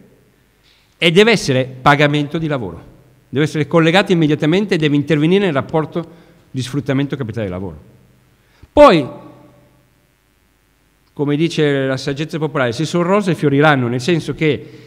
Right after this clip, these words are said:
se poi una volta che noi abbiamo pensato una moneta che entra con queste caratteristiche e trova un circuito il più possibile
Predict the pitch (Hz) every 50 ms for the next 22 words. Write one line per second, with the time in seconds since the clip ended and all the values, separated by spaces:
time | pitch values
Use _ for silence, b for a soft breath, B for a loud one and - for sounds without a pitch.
0 | - - - - - 160 156 190 226 220 208 208 214 240 254 214 220 175 - 165
1 | 165 180 170 180 170 139 165 160 - 202 175 190 175 170 165 139 - 123 - -
2 | 160 202 233 214 - 196 156 160 156 147 175 160 - - 147 - 147 147 135 -
3 | 156 143 131 117 120 - 117 101 113 113 - - - 190 208 226 220 - - 233
4 | 240 262 240 175 127 117 107 107 98 98 - - - - - 165 175 165 165 -
5 | 175 190 185 165 180 - 233 214 151 - 151 147 110 - 180 165 180 190 190 180
6 | 190 - - 254 247 214 226 214 208 202 202 - - - -